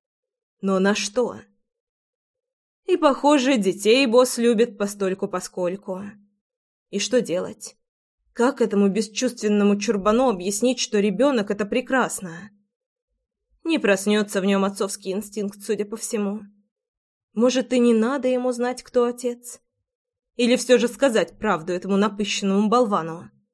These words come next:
Мои душевные метания прервал раздражённый голос Игоря.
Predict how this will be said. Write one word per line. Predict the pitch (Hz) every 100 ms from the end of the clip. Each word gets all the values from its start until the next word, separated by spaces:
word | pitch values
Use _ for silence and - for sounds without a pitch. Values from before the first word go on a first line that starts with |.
| _ _ _ _ _ _ _ _ _ _ _ _
Мои | 180 185 185 175
душевные | 185 - 196 175 190 190
метания | 196 202 277 311 302 294
прервал | 247 240 202 233 269
раздражённый | 269 247 214 196 190 180 202 208
голос | 185 180 170 185 -
Игоря. | 185 165 175 170 190 214